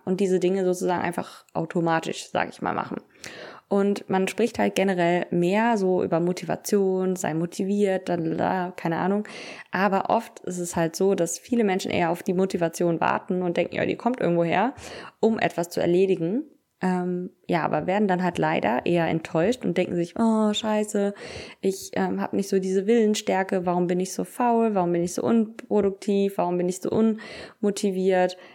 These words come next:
Ja, und das ist halt so ein bisschen so ein kleiner Teufelskreis, wo halt manche auch, glaub ich, schnell hereinraten, weil dann kommt's auch wieder dazu,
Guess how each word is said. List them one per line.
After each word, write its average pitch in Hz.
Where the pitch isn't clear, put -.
Ja, 180
und 175
das 190
ist 220
halt 202
so 190
ein 180
bisschen 208
so 180
ein 175
kleiner 175
Teufelskreis, 180
wo 175
halt 170
manche 175
auch, 170
glaub 165
ich, 175
schnell 175
hereinraten, 175
weil 156
dann 175
kommt's 214
auch 226
wieder 214
dazu, 190